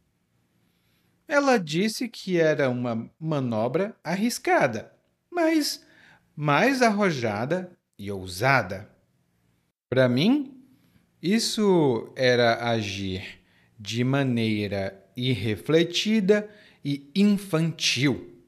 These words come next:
No fim das contas, ganhei eu a briga e não investimos. Então, com um golpe de sorte e muita ousadia,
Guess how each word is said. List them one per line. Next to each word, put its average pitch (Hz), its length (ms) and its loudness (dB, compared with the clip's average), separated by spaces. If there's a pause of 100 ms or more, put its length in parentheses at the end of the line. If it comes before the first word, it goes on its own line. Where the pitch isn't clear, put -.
(1400)
No 302 180 2
fim 127 260 -2
das 127 280 0
contas, 180 680 0 (300)
ganhei 202 880 4 (100)
eu 151 460 6
a 104 140 -4
briga 113 600 -4 (280)
e 226 120 4
não 160 440 4 (120)
investimos. 156 1120 -2 (1500)
Então, 139 600 -2 (340)
com 117 220 -2
um 98 180 -8
golpe 185 340 4
de 185 140 -2
sorte 131 840 0 (480)
e 98 120 -8
muita 147 840 -2 (120)
ousadia, 135 1160 0